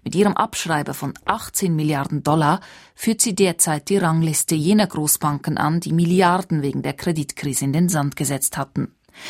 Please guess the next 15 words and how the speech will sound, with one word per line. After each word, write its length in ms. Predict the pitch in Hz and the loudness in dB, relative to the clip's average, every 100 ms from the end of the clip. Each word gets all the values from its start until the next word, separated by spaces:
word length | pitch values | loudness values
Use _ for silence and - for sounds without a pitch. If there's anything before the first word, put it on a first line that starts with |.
| - - | -16 -8
Doch 120 | - 214 | -2 2
in 100 | 247 | 4
dieser 220 | 247 254 | 4 4
Liste 460 | 196 202 - 254 - - | 4 4 0 -4 -4 -2
könnte 600 | 208 190 180 - 190 185 _ - | 0 0 0 0 0 0 _ -6
sich 340 | 156 175 - | -2 0 0
in 140 | 180 175 | 2 4
den 180 | 165 160 | 4 2
nächsten 380 | 156 - 160 | 2 0 -2
Tagen 340 | 151 156 160 165 | 0 0 0 0
noch 160 | 147 | 0
einiges 520 | - 170 160 139 - - | 0 0 0 -2 -4 -4
bewegen, 520 | 147 160 196 175 139 - - - | -2 0 2 0 -2 -6 -20 -2
mit 180 | 196 185 | 0 0
Folgen 640 | - 165 147 139 160 - | 0 2 2 2 0 -2